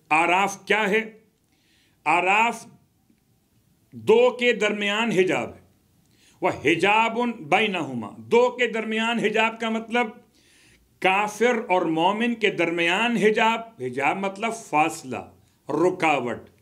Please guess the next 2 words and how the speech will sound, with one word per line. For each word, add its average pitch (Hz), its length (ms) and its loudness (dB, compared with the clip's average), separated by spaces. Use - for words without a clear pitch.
दीवार, 131 500 0
या 185 240 2